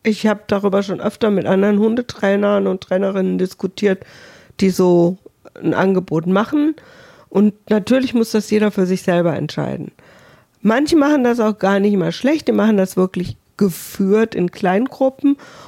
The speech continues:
und auch so ein bisschen, um Körpersprache zu üben. Das heißt, dort werden die Hund-, die Menschen eben auch angeleitet, ihre Hunde zu beobachten und eben auch zu erkennen,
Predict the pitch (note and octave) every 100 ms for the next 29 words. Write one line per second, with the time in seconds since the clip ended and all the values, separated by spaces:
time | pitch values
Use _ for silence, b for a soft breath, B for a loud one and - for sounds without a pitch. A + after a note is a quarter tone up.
0 | B - A3 G#3 - - - - G3+ G3+
1 | G3+ G#3+ F#3+ G#3 - G3 - F3+ F3 G#3+
2 | A3 C#4 C#4 - A#3+ A#3+ B3+ B3+ - G3+
3 | G#3+ A3 G3 - G3 G3 - F#3+ E3+ F3+
4 | F3+ F3 F3 F3+ - F#3 G3 G#3+ B3+ D4+
5 | - - F#3+ - - A#3 - - F3 E3+
6 | E3+ F3 F3 F#3 F#3+ B3 A#3+ - B B
7 | B B B G#3 G#3 F3+ F#3+ G#3+ A3 F#3+
8 | F#3+ - F#3 G3 A2 F#3 G#3+ A3 - -
9 | G3+ F#3+ E3 F#3+ - F#3+ - - D#3 D#3
10 | - - E3 F3+ G3